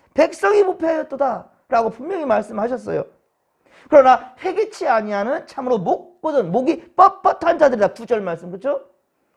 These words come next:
"저들은 회개할 줄 모르는 목이 뻣뻣한 교만한 자들이다"라고까지 그렇게 말씀했습니다. 진노하셨어요.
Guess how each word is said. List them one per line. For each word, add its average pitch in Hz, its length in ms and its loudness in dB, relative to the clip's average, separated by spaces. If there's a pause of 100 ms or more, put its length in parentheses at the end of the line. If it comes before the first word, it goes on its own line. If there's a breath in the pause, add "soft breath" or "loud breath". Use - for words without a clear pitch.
(160)
"저들은 262 520 2
회개할 311 360 0
줄 - 120 -8
모르는 202 340 -6 (380 soft breath)
목이 226 420 -4
뻣뻣한 - 760 0
교만한 220 420 -2
자들이다"라고까지 247 1120 2 (180 soft breath)
그렇게 214 520 -4 (140)
말씀했습니다. 196 760 -10
진노하셨어요. 220 720 -6